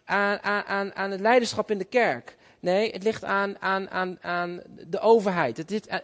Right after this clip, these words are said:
da-, je zoekt een oorzaak buiten om jezelf. En Jezus, die, die kijkt daar dwars doorheen en, en die kijkt naar de motivatie van ons hart.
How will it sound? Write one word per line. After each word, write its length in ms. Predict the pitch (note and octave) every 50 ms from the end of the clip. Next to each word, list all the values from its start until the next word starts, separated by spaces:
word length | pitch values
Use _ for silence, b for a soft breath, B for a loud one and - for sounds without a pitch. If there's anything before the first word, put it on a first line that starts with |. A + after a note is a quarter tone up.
| _ _ _
da-, 160 | - G3+ G3 - _ _
je 180 | F3 G3 A3+
zoekt 320 | - - C#4+ E4 - - B3+
een 140 | G#3+ F#3
oorzaak 480 | - A3+ B3+ C4+ B3+ G#3+ A#3 A3 F3+ D3
buiten 340 | E3 G3+ A3 B3 B3 - -
om 100 | F#3+ F#3+
jezelf. 540 | E3+ C#3 E3+ F3+ E3 B2 G#2 - - - _ B B B B B B B B B B B B B B B B B _ - -
En 120 | F3+ F#3
Jezus, 460 | G3+ C4 D#4 F4+ F4 D#4+ A#3+ G3 F3
die, 240 | D#3+ G3+ G3+ G3+ - _
die 180 | - F3+ G#3 - -
kijkt 260 | - C#4 C#4 A#3+ G#3
daar 120 | A#3+ A3
dwars 220 | G#3 A#3+ C#4+ D4 -
doorheen 380 | C4+ A#3+ G#3+ G#3 G3+ G3+ G3
en, 200 | G3 F#3+ G3 -
en 80 | - G3
die 100 | G3 G3
kijkt 220 | - B3+ C4+ C#4+
naar 100 | B3 A#3+
de 60 | A3+
motivatie 560 | G#3+ G#3+ G#3+ G#3 - - A3+ B3 C4 B3+ - -
van 100 | A#3+ A3
ons 140 | G3+ D#3+
hart. 280 | F3 F3+ F3 F3 -